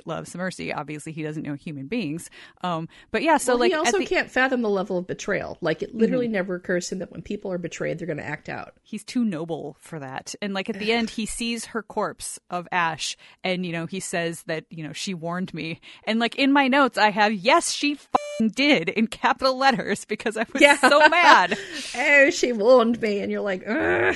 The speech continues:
Speaker 2: <laughs> No, it's, it's, again, I feel in the same way that I feel like Felice is used repeatedly by people who don't bother to take a look at her pain and her trauma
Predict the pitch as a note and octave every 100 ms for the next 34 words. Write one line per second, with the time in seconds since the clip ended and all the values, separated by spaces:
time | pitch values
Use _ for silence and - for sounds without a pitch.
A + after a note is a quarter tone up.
0 | - F4+ - _ - - - - - A#3
1 | - - C#4 - - - - - - -
2 | _ - B3 D4+ A#3+ B3 C4+ D#4 D#4 C4+
3 | - A3 A#3+ - B3+ B3 A#3 G3+ F#3+ G3
4 | A3 G3 F3+ - F#3+ G3 F#3 - - -
5 | E3+ - - G3 A3 G#3+ G#3+ - _ _
6 | G3+ F#3 - C4 A3 G#3+ E3 D#3 D#3+ E3
7 | - E3+ - F3+ E3 - F3 E3+ E3+ F#3+
8 | F3 F#3 F3+ - F3 F3 F3+ E3 D#3 F3+
9 | - F#3 D#3 D#3